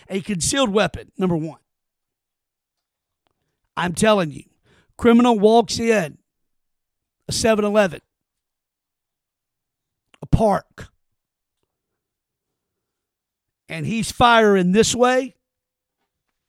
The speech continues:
somebody like myself or a counterpart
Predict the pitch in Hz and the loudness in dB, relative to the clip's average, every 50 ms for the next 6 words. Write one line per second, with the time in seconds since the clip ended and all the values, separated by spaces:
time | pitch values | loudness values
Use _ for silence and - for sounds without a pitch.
0 | _ _ _ _ _ _ _ _ _ _ _ - - - 165 151 170 175 165 170 | _ _ _ _ _ _ _ _ _ _ _ -20 -18 -14 -8 -6 -4 -4 -4 -6
1 | 175 165 165 165 - - 170 170 180 175 - - - 185 185 185 190 185 - - | -6 -6 -8 -8 -8 -8 -8 -6 -6 -6 -6 -6 -4 -2 0 0 0 -2 -4 -12
2 | _ _ _ _ _ _ _ _ _ _ _ _ _ _ _ _ _ _ _ _ | _ _ _ _ _ _ _ _ _ _ _ _ _ _ _ _ _ _ _ _
3 | _ _ _ _ _ _ _ _ _ _ _ _ _ _ _ _ _ _ - 160 | _ _ _ _ _ _ _ _ _ _ _ _ _ _ _ _ _ _ -10 -8
4 | 160 - - - 185 170 180 185 175 - 185 180 175 175 170 - | -8 -6 -6 -6 -4 -4 -4 -4 -4 -2 -2 0 0 -2 -4 -6